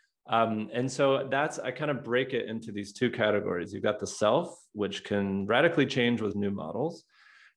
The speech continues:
And then you've got all these resources in the brain and the body that can be trained with meditation practice. But something really interesting happens. I think, um,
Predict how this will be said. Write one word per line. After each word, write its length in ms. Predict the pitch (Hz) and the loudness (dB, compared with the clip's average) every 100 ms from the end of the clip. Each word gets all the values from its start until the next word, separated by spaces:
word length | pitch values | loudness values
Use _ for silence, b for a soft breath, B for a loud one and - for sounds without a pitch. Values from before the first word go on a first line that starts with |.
| - | -2
And 120 | 113 | 2
then 100 | 135 | 4
you've 140 | 143 | 4
got 200 | 151 127 | 4 4
all 140 | 117 131 | 4 4
these 180 | 139 101 | 4 2
resources 640 | 120 123 113 107 - 98 | 0 0 0 -2 -4 -6
in 100 | 101 | -6
the 60 | 95 | -4
brain 640 | 98 104 101 85 95 101 | -2 0 -2 -4 -6 -8
and 120 | 101 92 | -10 -10
the 60 | |
body 500 | 92 101 101 98 95 92 | -6 -4 -2 -4 -8 -4
that 180 | - | -4
can 140 | - 95 | -2 -2
be 120 | 95 | -2
trained 520 | - 123 98 - - _ _ | 0 0 0 -4 -16 _ _
with 180 | 101 98 | -12 -8
meditation 580 | 98 95 95 95 - - | -6 -6 -6 -10 -10 -14
practice. 540 | - - - - - - b b b b - | -10 -10 -12 -18 -18 -20 b b b b 2
But 320 | 127 123 - | 4 4 2
something 440 | - 190 262 254 | 0 0 2 2
really 360 | 151 170 175 165 | 4 6 6 6
interesting 440 | 156 139 135 143 | 2 0 -2 -2
happens. 680 | 123 107 104 113 151 - - _ _ b b b b _ - | 0 0 -2 -4 -4 -8 -20 _ _ b b b b _ 2
I 140 | 120 | 4
think, 500 | 127 147 131 - - - _ _ _ _ _ _ | 4 2 2 -2 -12 -20 _ _ _ _ _ _
um, 680 | 117 104 101 98 98 101 | 2 4 2 0 -6 -8